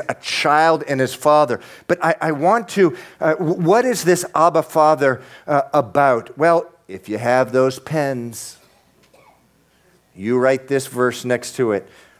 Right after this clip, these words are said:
Mark chapter fourteen, verse thirty-six. You don't have to go there right now, but I'm gonna, I, I, I, I want the, I wanna I want to share this with you. Where does this word Abba, Father comes from? Well, in Mark chapter fourteen, it's the night before Jesus was crucified.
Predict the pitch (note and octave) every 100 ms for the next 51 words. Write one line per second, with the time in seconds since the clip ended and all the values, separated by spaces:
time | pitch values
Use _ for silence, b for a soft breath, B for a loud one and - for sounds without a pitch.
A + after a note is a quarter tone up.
0 | _ G2 B2+ C3+ - C#3 C3 B2+ B2 -
1 | B2+ B2 - B2+ A2+ G#2 A#2+ - - A#2+
2 | A2+ - G#2+ - - B - B2+ D#3 D3+
3 | C#3+ C3 C3 B2 B2 A#2+ A#2 A2+ A2 G2+
4 | F2 - B2 D#3+ D#3+ C3 B B B2+ C3
5 | C3+ B2+ C#3 - C3 B2 C#3+ E3+ - B
6 | B - D3+ - B2+ B2+ E3 E3+ D3+ -
7 | _ _ _ - B2+ D3+ F3 - - D3+
8 | D3 D3 D3 A#2 C#3 - A2+ G#2+ G#2 F#2
9 | F#2 B2 F#3 F#3 C#3+ C#3+ C3+ C3 B2+ A#2
10 | - A#2 A#2+ A2+ - A2+ A2 G2+ F#2+ -
11 | F2 E2+ - D#2+ - B B C#3+ C#3 F#3+
12 | A3 F#3 - B2 - B2 A#2+ - A2+ G#2+
13 | F2 - A2 A2 A#2+ A#2+ G#2 A2 G#2 E2+
14 | G2+ G#2 G2 - E2 - - E2 - -
15 | C#2 C2